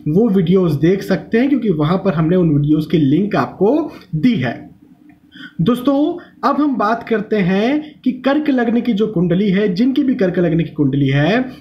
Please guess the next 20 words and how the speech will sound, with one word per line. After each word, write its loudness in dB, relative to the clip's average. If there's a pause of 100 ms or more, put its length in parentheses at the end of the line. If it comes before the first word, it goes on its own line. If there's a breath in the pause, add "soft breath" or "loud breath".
(120)
वो 2
लोग 0
कौन 0
कौन 0
से 0
रत्न 0
पहन -2
सकते -4
हैं, 0
पहने 0
जाने 0
वाले 0
रत्न -4
के -2
बारे 0
में -2
सबसे -6
पहले -2
मैं 0
आपको -2